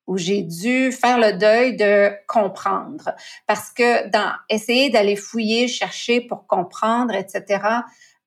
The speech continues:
euh, je me suis dit que, euh, ça me prendrait de l'énergie que j'ai besoin pour m'habituer, puis que je préférais accepter le fait que peut-être que je saurais jamais, puis peut-être éventuellement, je ferai du travail avec mon inconscient, puis j'irai voir, ou peut-être ça deviendra clair, mais c'est pas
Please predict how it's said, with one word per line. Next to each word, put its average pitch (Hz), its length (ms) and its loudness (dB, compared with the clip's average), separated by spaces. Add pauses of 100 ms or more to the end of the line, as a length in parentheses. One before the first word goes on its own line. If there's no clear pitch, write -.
euh, 185 220 2 (280)
je 196 140 -6
me 202 60 0
suis 202 260 -8
dit 247 560 -4 (140)
que, 220 60 0
euh, 208 1000 0
ça - 220 -4
me 190 60 -2
prendrait 208 360 -2
de 214 40 -2
l'énergie 208 460 -2
que 262 100 -2
j'ai 208 100 -2
besoin 202 480 0
pour 214 180 -2
m'habituer, 190 560 -4
puis - 120 -18
que 202 80 -6
je 196 80 -10
préférais 233 600 2
accepter 262 580 -2
le 220 120 4
fait 220 320 -2 (100)
que 233 180 2 (280)
peut-être 254 280 -4
que 240 80 2
je 226 80 -4
saurais 214 240 0
jamais, 196 320 -2
puis - 120 -20
peut-être 247 240 0
éventuellement, 208 680 0 (360)
je - 120 -18
ferai 247 140 2
du - 120 -8
travail 220 260 4
avec 214 220 2
mon 196 160 2
inconscient, 190 580 0
puis 233 120 -12
j'irai 185 220 -6
voir, 196 400 0
ou 196 40 -6
peut-être 202 260 -2
ça 202 100 -2
deviendra 185 460 -4
clair, 214 300 -2
mais 208 100 0
c'est - 140 -4
pas - 320 0